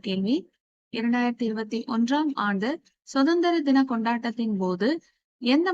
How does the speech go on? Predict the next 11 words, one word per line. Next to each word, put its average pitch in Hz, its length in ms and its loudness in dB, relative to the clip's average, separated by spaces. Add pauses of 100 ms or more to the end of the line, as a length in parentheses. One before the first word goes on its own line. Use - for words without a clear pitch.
மாநகராட்சி 233 680 0 (260)
தமிழகத்தின் 233 760 -2 (360)
சிறந்த 302 300 4 (100)
மாநகராட்சிக்கான 226 1000 -2
விருதை 208 380 -2
பெற்றது? 190 420 -4 (1700)
கேள்விக்கான 220 520 -2 (120)
ஆப்ஷன்ஸ், 285 380 -2 (120)
ஆப்ஷன் 202 420 -6
ஏ 233 40 0 (600)
கோயம்புத்தூர், 214 680 -2